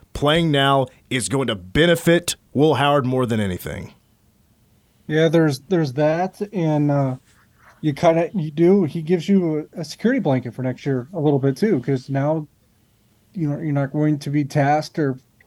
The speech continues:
Speaker 2: as pressured into a situation where you have to start a true freshman right away, because I, I do think there would have been a lot of pressure to play Avery Johnson at least a little bit to some extent, and it would have came sooner than the coaching staff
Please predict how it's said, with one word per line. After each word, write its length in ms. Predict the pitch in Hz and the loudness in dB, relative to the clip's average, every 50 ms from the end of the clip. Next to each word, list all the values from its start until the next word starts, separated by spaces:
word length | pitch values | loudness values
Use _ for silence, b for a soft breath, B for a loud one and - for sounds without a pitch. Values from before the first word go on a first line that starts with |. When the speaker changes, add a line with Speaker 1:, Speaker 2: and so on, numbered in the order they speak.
| _ _ - | _ _ -2
Speaker 2:
as 240 | 180 170 160 - | -2 0 0 -2
pressured 480 | - - - 170 156 156 - 190 165 151 | -4 0 2 2 2 2 0 -2 -2 0
into 320 | 156 160 165 156 - - | 0 -2 -2 -2 -2 -2
a 60 | 156 143 | -2 -2
situation 520 | - 160 143 143 139 147 147 139 - 175 | -2 -6 -6 -4 -4 -4 -2 -2 -2 -4
where 140 | 160 156 147 | -2 -2 -2
you 60 | 143 | -2
have 100 | 143 143 | -4 -6
to 60 | - | -8
start 240 | - - 175 160 147 | -6 -4 -2 -2 -2
a 40 | 143 | -2
true 160 | 139 - 165 | -2 -2 -4
freshman 380 | - - 147 139 139 - 170 151 | 0 0 -2 -2 0 -2 -4 -2
right 160 | 147 151 143 | 0 0 0
away, 280 | 135 120 127 131 143 | 0 -2 -2 -2 -2
because 300 | 160 160 156 139 139 123 | -4 -4 -6 -6 -4 -4
I, 140 | 127 131 131 139 b b b b b b b - | -2 -4 -4 -6 b b b b b b b -8
I 60 | 147 | -6
do 240 | 139 123 156 165 156 | -2 0 0 0 2
think 240 | - 147 156 160 | 2 0 0 0
there 80 | 156 160 | 2 2
would 100 | 175 170 | 2 2
have 80 | 156 143 | 2 2
been 100 | 156 151 | 2 2
a 60 | 147 | 2
lot 220 | 135 135 139 139 | 2 0 0 0
of 60 | 139 | -2
pressure 400 | 131 - 139 143 143 - 175 151 | -2 -2 -2 -2 -2 -2 -4 -4
to 160 | 139 - - 135 | -4 -6 -10 -12
play 480 | 139 - 143 139 143 156 165 165 160 - _ _ _ _ | -8 -4 -2 0 2 2 0 -2 -4 -8 _ _ _ _
Avery 300 | - 190 165 160 170 160 | -4 -4 -2 -2 -2 -2
Johnson 420 | 139 151 147 151 156 139 - 175 160 | 0 2 2 2 2 0 -2 -2 -2
at 60 | 139 | -2
least 240 | 131 156 160 - - | -2 -4 -4 -4 -6
a 20 | |
little 220 | 139 135 147 165 165 | -4 -2 0 -2 0
bit 240 | 147 170 175 175 | 0 -2 -2 -2
to 80 | - 147 | -6 -10
some 200 | 143 - 156 160 | -8 -6 -4 -4
extent, 560 | 156 143 - - - 151 160 185 185 - - | -6 -8 -8 -4 -2 0 0 0 -2 -4 -4
and 220 | 156 131 123 120 B B B B B B B B - | -2 -2 -2 -4 B B B B B B B B -4
it 60 | 139 | -2
would 140 | 139 143 151 | 0 0 0
have 80 | 151 143 | 0 0
came 200 | - 165 151 135 | -2 -2 -2 -2
sooner 380 | - - 160 156 160 175 170 | -4 -2 -2 0 0 0 0
than 140 | 151 147 139 | 0 -2 -2
the 80 | 135 139 | -2 -2
coaching 300 | - 165 156 151 147 135 | -2 -4 -4 -4 -6 -6
staff 300 | - 160 151 156 147 | -2 0 0 0 -2